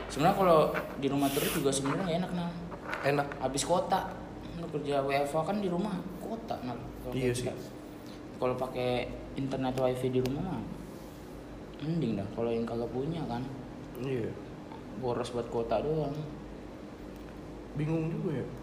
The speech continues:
Speaker 2: Banyak sih. Pokoknya tem-, gua pon-, cuti nanti gua pasti.
Speaker 1: Iya.
Speaker 2: Iya, kelar corona.
Speaker 1: Ini kan udah cuti, Nuh.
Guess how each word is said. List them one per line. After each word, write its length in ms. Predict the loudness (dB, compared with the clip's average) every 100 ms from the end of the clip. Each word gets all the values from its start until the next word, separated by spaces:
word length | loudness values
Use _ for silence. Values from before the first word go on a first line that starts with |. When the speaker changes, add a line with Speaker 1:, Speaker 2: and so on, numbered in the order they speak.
| -10 -12 -12 -12 -12 -12 -12 -12 -12 -10 -10 -10 -10 -10 4
Speaker 2:
Banyak 260 | 6 6
sih. 200 | 2 -2 -4 -6 -10 -10 -2
Pokoknya 300 | 4 4 4
tem-, 220 | 2 -2 -6 -10 -8
gua 160 | 2 4
pon-, 320 | 6 4 2 -4 -8 -6
cuti 380 | 0 2 2 2
nanti 280 | 2 0 -2
gua 160 | -4
pasti. 320 | -4 -6 -4 -6 -8 -4
Speaker 1:
Iya. 200 | 4 4 4 0 -2
Speaker 2:
Iya, 220 | 0 0
kelar 220 | 2 0 2
corona. 180 | 6
Speaker 1:
Ini 100 | 8 10
kan 120 | 10
udah 160 | 8
cuti, 360 | 4 0 4 6 6
Nuh. 180 | 4